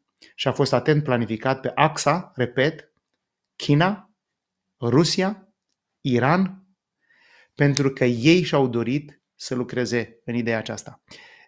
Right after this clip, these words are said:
Uh, unul dintre actorii care își dorește să fie actor principal, dar nu va vrea să iese la lumină, este Turcia. Și el nu vrea să iese la lumină tocmai pentru că este membru nato. Doar că dacă, dacă,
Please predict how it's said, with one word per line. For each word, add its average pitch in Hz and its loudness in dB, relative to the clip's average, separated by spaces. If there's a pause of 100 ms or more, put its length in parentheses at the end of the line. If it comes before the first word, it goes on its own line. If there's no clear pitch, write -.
Uh, 123 2
unul 165 4
dintre 147 0
actorii 156 0
care 139 2
își 131 0
dorește 147 0
să 123 -8
fie 123 -2
actor 120 -2
principal, 120 -4
dar 117 -2
nu 147 0 (160)
va 127 0
vrea 127 0
să 135 -4
iese 131 -2
la 120 -2
lumină, 135 -4
este 123 -8
Turcia. 196 -10 (580)
Și - -6
el 131 0
nu 160 0
vrea 160 0
să 151 -4
iese 147 -2
la 135 0
lumină 156 -4
tocmai 156 -4
pentru 143 -4
că 156 -6
este 139 -6
membru 151 -2
nato. 151 -4
Doar 135 0
că 131 -4
dacă, 120 -4 (200)
dacă, 135 0